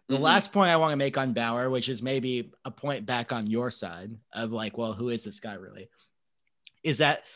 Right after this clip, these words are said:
Speaker 1: the twenty twenty season was very weird in that you only faced two divisions. Um, and he happened to face the Central divisions, which are the, the,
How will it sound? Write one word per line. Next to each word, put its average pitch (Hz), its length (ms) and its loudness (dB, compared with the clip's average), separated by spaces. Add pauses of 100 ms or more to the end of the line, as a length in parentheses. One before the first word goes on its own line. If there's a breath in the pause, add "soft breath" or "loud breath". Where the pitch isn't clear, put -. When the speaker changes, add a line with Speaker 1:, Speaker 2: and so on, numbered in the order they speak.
(220 soft breath)
Speaker 1:
the 147 80 0
twenty 208 320 2
twenty 185 260 0
season 170 360 -2
was 139 200 -2
very 139 280 2
weird 123 520 -2 (260)
in 135 200 -2
that 139 220 4
you 139 180 4
only 143 280 2
faced - 680 -2 (120)
two 143 180 0
divisions. 120 680 -4 (600)
Um, 113 540 -2 (480)
and 139 180 4
he 160 180 6
happened 170 340 6
to 151 60 4
face 160 260 4
the 143 80 -4
Central 156 340 0
divisions, 117 540 -2
which 117 200 -2
are 113 200 0
the, 110 220 -2
the, 110 280 -6